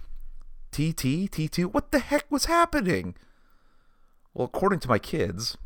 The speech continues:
you know, I gotta go, go back to my mil-, I guess they're, are they millennials? Yeah, I guess they're kinda millennials. And ask them to translate what the heck T T and T two means with res-, with respect to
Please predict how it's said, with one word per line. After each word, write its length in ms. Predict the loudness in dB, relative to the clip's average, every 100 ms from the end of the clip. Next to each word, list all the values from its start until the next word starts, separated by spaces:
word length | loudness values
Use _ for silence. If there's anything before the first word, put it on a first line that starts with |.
| -14 -10
you 60 | -8
know, 120 | -6 -4
I 40 |
gotta 180 | -4 -2
go, 260 | -2 -2 -4 -14 -20 -20 -20 -20 -20 -16
go 120 | -8 -2
back 240 | 0 0
to 80 | -2
my 140 | 0
mil-, 260 | 0 -4 -6 -10
I 380 | -8 -8 -10 -12
guess 120 | -8
they're, 160 | -8 -8 -8
are 40 |
they 100 | -6
millennials? 640 | -4 -2 -2 0 -2 -4 -8 -18 _
Yeah, 140 | -10 -6
I 60 |
guess 140 | -4 -4
they're 80 | -4
kinda 240 | -4 -2
millennials. 360 | -4 -4 -6 -8 -18 -20 -20 -20 -20 -20 -20 -20 -20 -20 _ -10
And 80 | -2
ask 300 | 0 0 0
them 300 | 0 0 -4 -4
to 80 | -4
translate 960 | 0 0 2 2 4 4 2 -4 -6 -12 -18 -20 -8
what 180 | -6 -4
the 80 | -4
heck 260 | -4 -6
T 140 | -6 -6
T 180 | -4 -6
and 100 | -6
T 120 | -6
two 200 | -4 -4
means 420 | -2 -2 -2 -6 -12 -20 _ _
with 220 | -8 -6 -6
res-, 200 | -10 -8
with 220 | -10 -8
respect 400 | -10 -4 -4 -4
to 320 | -8 -8 -8